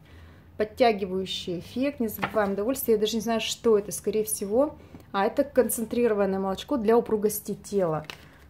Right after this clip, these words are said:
Наверное, надо уже попробовать. Уберу их из чемоданчика, чтобы когда-нибудь попробовать. Для чего я это храню?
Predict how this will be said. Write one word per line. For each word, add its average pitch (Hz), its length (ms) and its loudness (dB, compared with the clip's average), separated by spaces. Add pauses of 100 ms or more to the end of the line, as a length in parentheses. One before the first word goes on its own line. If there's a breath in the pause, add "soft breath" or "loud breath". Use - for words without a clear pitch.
(100)
Наверное, 262 420 2
надо 214 240 4
уже 208 160 2
попробовать. 262 600 2
Уберу 240 360 2
их 214 180 -2
из 202 140 -6
чемоданчика, 220 840 0
чтобы 233 380 -2
когда-нибудь 196 540 0
попробовать. 175 640 -6 (680 loud breath)
Для 202 240 2
чего 277 320 4
я 285 100 10
это 254 140 8
храню? 233 560 6